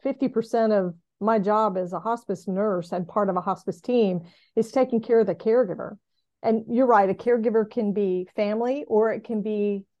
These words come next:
the family you choose, blood family or the family you choose. And because hospice, the way we practice hospice care in the United States, doesn't put somebody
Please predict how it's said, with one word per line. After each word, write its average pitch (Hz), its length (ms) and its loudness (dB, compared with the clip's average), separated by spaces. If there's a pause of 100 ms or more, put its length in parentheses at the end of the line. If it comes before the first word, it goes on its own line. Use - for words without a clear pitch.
(180)
the 208 80 -4
family 208 360 -2
you 180 120 -2
choose, - 540 -8
blood 208 280 2
family 196 400 -2
or 185 140 -4
the 190 80 -6
family 190 400 -2
you 180 100 -4
choose. 175 460 -6 (1000)
And 240 320 0 (1300)
because 320 540 -2
hospice, 247 840 -2 (180)
the 208 100 -2
way 226 240 4
we 220 500 -4 (140)
practice 220 480 -6
hospice 208 460 -6
care 190 300 0
in 190 120 0
the 190 80 0
United 190 420 -2
States, 185 400 -6 (500)
doesn't 285 460 0
put 233 340 2
somebody 214 580 4